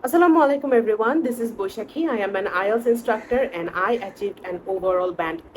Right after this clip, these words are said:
eight in the I E L T S exam. So in this video, I will talk about how I achieved this score without any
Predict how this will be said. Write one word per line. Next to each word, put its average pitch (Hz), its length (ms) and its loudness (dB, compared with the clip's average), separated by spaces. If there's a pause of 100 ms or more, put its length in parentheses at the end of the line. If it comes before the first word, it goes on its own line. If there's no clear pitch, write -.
eight 233 220 -2 (100)
in 190 140 -8
the 175 140 -2 (120)
I - 40 -2
E 160 60 -2
L 165 100 0
T 165 60 -12
S - 80 -10
exam. 156 360 -8 (220)
So 202 160 -4 (140)
in 247 100 0
this 320 220 2
video, 269 240 2
I 202 240 2
will 226 240 0
talk 190 240 0
about 185 340 0
how 208 220 2
I 202 40 2 (180)
achieved 202 360 -8 (160)
this 302 320 -2 (160)
score 196 340 2 (120)
without 247 380 2
any 214 120 -2